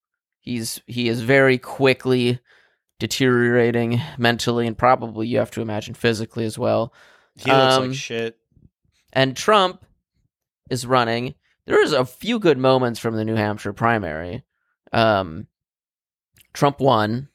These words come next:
Speaker 1: pretty easily. What, by, I don't know, between, last time I saw it was between, like, ten and twelve points over Nikki Haley, which actually isn't that huge of a margin.
Speaker 2: No,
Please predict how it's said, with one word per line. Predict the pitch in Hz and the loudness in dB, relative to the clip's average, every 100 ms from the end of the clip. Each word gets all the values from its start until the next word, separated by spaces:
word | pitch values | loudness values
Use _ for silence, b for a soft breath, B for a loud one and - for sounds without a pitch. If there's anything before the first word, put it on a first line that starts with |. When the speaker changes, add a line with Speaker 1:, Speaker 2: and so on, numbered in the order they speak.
| _ _ _ | _ _ _
Speaker 1:
pretty | - 123 117 | -4 -2 0
easily. | 110 110 104 117 | -4 -4 -2 0
What, | 110 95 | 0 0
by, | 101 98 - | -2 -4 -2
I | 113 | -2
don't | 107 | -2
know, | 104 - | -6 -10
between, | - - 127 117 110 - _ _ _ - | -12 -4 -4 -4 -8 -12 _ _ _ 0
last | 147 165 | 0 2
time | 196 160 | 2 4
I | |
saw | 135 135 | 4 4
it | 131 | 4
was | 117 | 2
between, | 117 123 | -2 -2
like, | 117 - | -2 0
ten | 123 | 0
and | 117 | 0
twelve | 110 117 117 | 0 -2 -2
points | - 117 123 - - _ b b b b | -2 -2 -4 -8 -18 _ b b b b
over | 131 143 | 0 0
Nikki | 147 151 165 | 0 -2 0
Haley, | 160 170 190 | 0 0 -2
which | 175 185 | -2 0
actually | 202 269 - 269 160 | 0 0 -4 -4 0
isn't | 185 185 160 - _ | 0 0 -6 -8 _
that | 139 156 170 160 - | -2 2 4 2 -4
huge | - 151 147 135 | -2 0 0 0
of | 117 | 0
a | 113 | -2
margin. | 110 104 98 - - - _ _ | 0 -2 -2 -6 -16 -18 _ _
Speaker 2:
No, | 123 139 139 131 | -6 -4 -2 -6